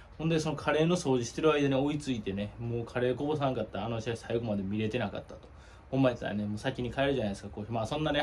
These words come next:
話はもうどうでもよくて、あのね、そのね、<laughs> 中京大中京なんですけど、あの、なんでね、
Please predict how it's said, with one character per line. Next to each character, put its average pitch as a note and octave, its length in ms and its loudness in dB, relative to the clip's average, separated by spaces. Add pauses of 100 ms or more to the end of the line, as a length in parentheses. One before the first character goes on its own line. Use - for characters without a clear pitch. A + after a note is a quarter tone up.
(100)
話 - 260 2
は A#2 60 4
も A#2 140 -2
う - 20 -6
ど A#2+ 140 6
う - 20 6
で C3 80 4
も B2+ 80 2
よ A2+ 120 -2
く - 100 -12
て、 - 280 -2 (400)
あ C#3 80 4
の D3 80 4
ね、 C#3+ 160 4
そ F3+ 100 4
の F3 120 8
ね、 E3 180 4
<laughs> - 60 -6
中 - 200 0
京 C#3 200 6
大 C3 120 8
中 C3 200 2
京 G#2+ 160 -2
な G#2 80 2
ん G2+ 80 0
で G2 80 -2
す - 100 -12
け - 80 -4
ど、 G2+ 220 0 (520)
あ C3 140 4
の、 A#2 540 2 (140)
な E3+ 120 6
ん G#3 140 10
で A3 120 6
ね、 A#3 200 2